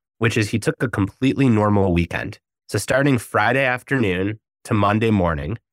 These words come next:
Van der Poel did nothing related to the sport of speed skating. He didn't train, he didn't study film, he didn't wear Normatec recovery boots or go get eight massages.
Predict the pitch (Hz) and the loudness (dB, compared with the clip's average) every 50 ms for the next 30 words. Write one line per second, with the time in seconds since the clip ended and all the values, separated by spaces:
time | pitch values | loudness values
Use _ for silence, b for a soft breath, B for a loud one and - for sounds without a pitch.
0 | _ _ - 101 113 120 127 135 123 - 147 139 131 120 113 101 101 101 101 104 | _ _ -4 -2 0 2 2 0 0 0 -2 -2 0 0 0 0 0 0 0 0
1 | 107 113 120 120 - - 92 65 64 - 95 98 101 101 98 95 92 - - 92 | 0 2 0 0 0 -2 -4 -4 -4 -4 -2 0 2 2 2 0 0 -2 -4 -6
2 | 90 - - - 92 87 82 80 - - _ 85 80 71 - - - - 62 - | -6 -8 -4 -2 0 0 0 -2 -6 -6 _ -4 -4 -4 -6 -6 -6 -6 -6 -8
3 | - - _ _ _ _ _ _ 110 123 143 180 170 127 120 - 104 101 104 107 | -12 -16 _ _ _ _ _ _ 0 2 2 2 2 0 0 -2 0 0 2 2
4 | 110 110 98 104 107 117 131 117 - - - 113 127 123 120 - 98 95 92 95 | 0 0 0 0 0 0 0 -2 -2 -4 -2 0 0 0 0 0 0 0 2 2
5 | 95 95 98 98 101 _ _ _ _ 104 104 120 127 120 - 95 101 104 107 107 | 2 0 -2 -4 -8 _ _ _ _ -2 0 0 0 0 0 0 0 2 2 2
6 | 110 107 101 98 90 107 107 110 110 104 - - 113 110 - 110 101 - 104 98 | 0 -2 -4 -4 -2 0 0 0 0 -2 -2 -4 -6 -4 -6 -8 -6 -2 -2 -2
7 | 101 104 98 98 98 92 98 98 98 92 - - - 90 90 95 98 101 101 98 | 0 0 0 -2 0 0 0 0 0 0 -2 -6 -6 -2 0 0 0 2 0 -2
8 | - _ - 107 104 - - 101 98 - - 90 95 92 95 90 87 82 82 101 | -2 _ -6 -6 -4 -4 -4 -4 -4 -2 -2 -2 -2 -2 -2 -2 -2 -2 -2 -2
9 | 110 - - | -4 -8 -12